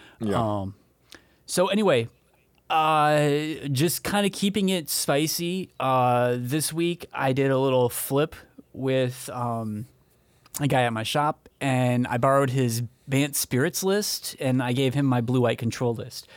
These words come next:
Speaker 2: Uh, fun fact, blue-white control, I think, is, like, one of the best things you could be doing, and, uh, he took down the tournament. Good for him.
Speaker 1: Nice.
Speaker 2: I, on the other hand, playing Bant Spirits, while incredibly interesting and fun and, um,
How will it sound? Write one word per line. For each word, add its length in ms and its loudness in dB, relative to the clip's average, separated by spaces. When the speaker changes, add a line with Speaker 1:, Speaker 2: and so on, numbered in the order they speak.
Speaker 2:
Uh, 400 2
fun 260 0
fact, 340 2
blue-white 280 2
control, 360 -2
I 100 0
think, 180 -4
is, 120 -2
like, 140 -2
one 120 0
of 40 0
the 80 0
best 240 -2
things 220 0
you 60 -4
could 100 -6
be 100 0
doing, 440 -2
and, 460 -6
uh, 340 -6
he 100 -2
took 160 0
down 160 2
the 80 0
tournament. 420 0
Good 160 -4
for 120 -2
him. 260 0
Speaker 1:
Nice. 280 -2
Speaker 2:
I, 240 2
on 120 2
the 80 2
other 200 0
hand, 320 -2
playing 360 0
Bant 200 0
Spirits, 480 -4
while 260 0
incredibly 640 0
interesting 600 -2
and 140 2
fun 520 -2
and, 840 -4
um, 520 -6